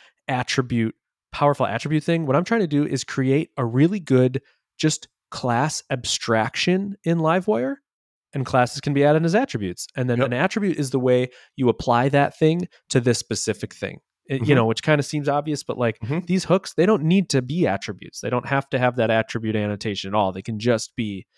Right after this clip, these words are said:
Speaker 1: classes in there. It's just an, it's just a useful A P I in its own. It's the equivalent of, like, you have a middleware file, you know, in your Laravel app.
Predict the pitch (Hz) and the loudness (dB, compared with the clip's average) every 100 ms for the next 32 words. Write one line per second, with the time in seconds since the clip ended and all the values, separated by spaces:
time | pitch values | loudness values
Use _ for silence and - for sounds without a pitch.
0 | _ _ _ _ - 143 147 139 156 175 | _ _ _ _ 0 0 0 -4 -2 -2
1 | 147 175 - 143 - 143 - 220 123 175 | -4 -4 -4 -6 -6 -12 -6 -4 0 0
2 | 185 180 165 151 139 117 117 85 - - | 2 0 2 2 2 0 -4 -8 -14 -12
3 | - - 160 - 185 196 175 143 131 123 | -10 -2 -2 4 4 6 2 2 0 0
4 | - _ 156 165 151 120 127 156 165 165 | -8 _ 2 4 4 2 4 6 6 4
5 | 170 175 185 185 190 _ 165 175 175 139 | 4 4 4 2 -2 _ 2 4 4 2
6 | 127 113 147 185 202 220 | 2 2 2 4 2 0